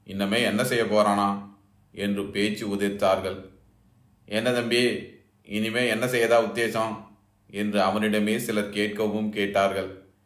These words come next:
"ஏதாவது செய்யணும், பார்க்கலாம்" என்றுதான் அவனால் வார்த்தைகளை மென்று விழுங்க முடிந்ததே தவிர, "இதை செய்ய போகிறேன், அதை அப்படி புரட்டப் போகிறேன்,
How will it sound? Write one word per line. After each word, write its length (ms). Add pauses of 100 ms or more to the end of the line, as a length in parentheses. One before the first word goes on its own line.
(600)
"ஏதாவது 680
செய்யணும், 540 (240)
பார்க்கலாம்" 580 (340)
என்றுதான் 520
அவனால் 380
வார்த்தைகளை 580
மென்று 400
விழுங்க 420
முடிந்ததே 520
தவிர, 560 (800)
"இதை 320
செய்ய 280
போகிறேன், 520
அதை 260
அப்படி 280
புரட்டப் 480
போகிறேன், 480